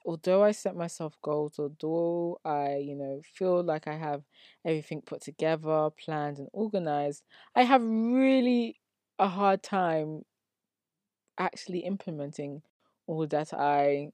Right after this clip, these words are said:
set out to do. This would be primarily because I feel like I have too much, or I have set my goals, tasks, and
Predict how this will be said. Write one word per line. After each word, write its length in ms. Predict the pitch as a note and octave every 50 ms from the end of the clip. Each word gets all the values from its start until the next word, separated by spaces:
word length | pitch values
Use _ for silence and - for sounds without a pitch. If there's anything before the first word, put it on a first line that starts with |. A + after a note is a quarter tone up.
| _ _ _
set 360 | - - - E3 E3 - -
out 200 | D#3+ C#3+ - -
to 120 | - D3+ C#3+
do. 420 | D#3+ F3 F3+ E3+ D3 C3+ C#3 D#3 _ _ _ _ _ _ _ _ _ _ _ _ _ _ _ _ _ _ _ _ _ _ -
This 520 | A#3 C#4 D#4+ - - - - - - - - _ -
would 300 | G3+ G#3 A3+ F3+ E3 -
be 640 | F#3+ F#3 F3 F3 F3 F3 F3 E3+ E3+ E3 D#3+ D#3+ - -
primarily 800 | - - F#3+ E3+ D#3+ D#3+ E3 F#3 G#3 A#3+ A#3+ A3+ G3+ F3+ F3+ F3
because 600 | D3+ D3 - - E3+ D3 C#3 C#3 C#3 C#3 C#3+ F#3 -
I 240 | - - C#3 C#3 C#3+
feel 600 | - _ - C#3 C#3 C#3 C3+ C3+ C3 C3+ C#3+ D#3+ _ _ _ _ _ _ _ _ _ _ _ _ _ _ _ -
like 220 | D3 D3 - - -
I 80 | D3+
have 260 | D#3+ D#3+ D3+ C#3+ - -
too 140 | - D3+ C#3
much, 260 | - - - - -
or 260 | C3 C#3 C3 B2+ - -
I 140 | C3 C#3
have 320 | C#3 D#3 D3 C3+ C3+ C#3+ D#3+ - _ _ _ _ _ _ _ _
set 220 | - - - D4 D4
my 120 | C4 A#3
goals, 280 | G#3+ G#3+ G#3+ G#3 G3+ -
tasks, 680 | - G#3 F#3 E3+ E3 - _ - - - - - - - - - _ -
and 560 | D#3 D#3 D#3 D3+ D3 D3 D3 D3 D3 D3 C#3+